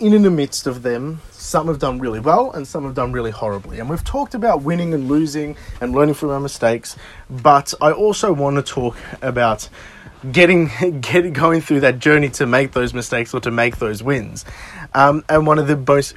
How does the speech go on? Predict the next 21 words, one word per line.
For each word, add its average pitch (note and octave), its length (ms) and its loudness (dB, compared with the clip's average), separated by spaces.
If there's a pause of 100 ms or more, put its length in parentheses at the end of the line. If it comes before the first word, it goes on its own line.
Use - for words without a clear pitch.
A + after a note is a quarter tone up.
greatest D3+ 600 2
assets B2 440 -6
I've A#2 260 2
had, B2 260 -4
and B2+ 200 -8
I A2 120 -6
want D3 180 -4
to D3+ 60 -4
recommend C3 400 -4
you G3+ 160 -4
guys A#2+ 380 -4 (400)
to C#3 100 -4
start A#2 300 -4
exploring B2+ 540 -6
and C#3+ 100 -8
having, A2+ 360 -8
is B2 160 -12
having C#3+ 480 -6
people A3 480 -6
around G#2+ 400 -6
you B2+ 200 -8